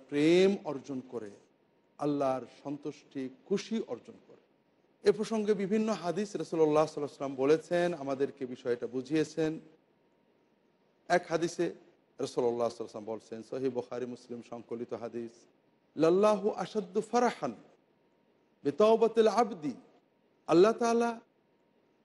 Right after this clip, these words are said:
খুশি হন, অধিক খুশি হন কোনো গুনাহগার বান্দা তার পথে ফিরে আসে, তওবা করে। "মিন রাজুলিন বি আরদি ফালাহ", ওই মানুষটার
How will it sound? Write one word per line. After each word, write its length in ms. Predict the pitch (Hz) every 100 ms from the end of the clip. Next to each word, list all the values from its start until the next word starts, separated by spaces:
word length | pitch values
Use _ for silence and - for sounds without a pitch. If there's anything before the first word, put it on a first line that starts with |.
| _ _ _ _ _ _
খুশি 360 | - 233 269 247
হন, 260 | 247 247 254 -
অধিক 300 | 208 277 302
খুশি 280 | - 208 -
হন 300 | 147 120 107 90 _ _ _ _ _
কোনো 200 | 170 165 - _
গুনাহগার 460 | 156 160 165 185 185
বান্দা 640 | 160 156 151 151 143 - - _ _
তার 160 | 135 135
পথে 180 | 135 131 -
ফিরে 240 | 196 202 185
আসে, 340 | 135 - 110 107
তওবা 320 | 117 120 117 -
করে। 240 | 117 101 92 _ _ _ _ _ _ _ _ _ _ _ _ _
"মিন 180 | 190 214
রাজুলিন 520 | 254 254 269 277 254
বি 60 | 240
আরদি 360 | 214 196 185
ফালাহ", 540 | 196 160 156 160 147 120 - - _ _ _ _ _ _ _ _ _
ওই 140 | 202
মানুষটার 520 | 262 240 254 247 269